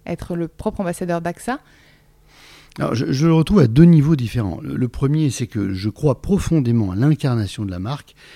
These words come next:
Speaker 2: pas simplement par son P D G, c'est absolument indispensable, mais aussi, euh, par éventuellement ce que je suis,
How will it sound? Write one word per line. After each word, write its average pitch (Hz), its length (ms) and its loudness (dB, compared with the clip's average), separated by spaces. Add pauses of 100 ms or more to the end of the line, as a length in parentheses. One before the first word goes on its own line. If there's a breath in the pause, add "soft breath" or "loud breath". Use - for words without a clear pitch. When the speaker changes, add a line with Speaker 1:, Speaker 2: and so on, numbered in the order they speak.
(300 loud breath)
Speaker 2:
pas 233 140 0
simplement 147 540 0
par - 180 -6
son 95 160 -10
P 98 140 -8
D 110 160 -2
G, 190 240 -4
c'est - 240 -12
absolument 113 500 -4
indispensable, 92 760 -8 (440 loud breath)
mais 107 80 -2
aussi, 196 500 0
euh, 113 160 -6
par 147 360 -4
éventuellement 110 840 -2
ce - 180 -10
que 104 160 -6
je 95 140 -4
suis, 175 440 -4